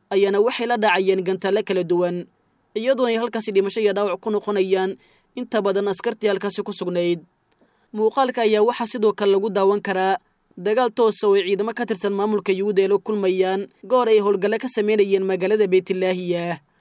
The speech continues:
Waxaana iyagoo qaafiliin ah hal mar dushooda ka shanqaraysa rasaasta ciidamada muqaawamada,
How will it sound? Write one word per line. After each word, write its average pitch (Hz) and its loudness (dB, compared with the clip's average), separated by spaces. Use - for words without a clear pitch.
Waxaana 220 2
iyagoo 254 2
qaafiliin 214 -2
ah 196 4
hal 214 0
mar 208 2
dushooda 202 -2
ka 233 -8
shanqaraysa 196 -2
rasaasta 214 -2
ciidamada 202 2
muqaawamada, 185 0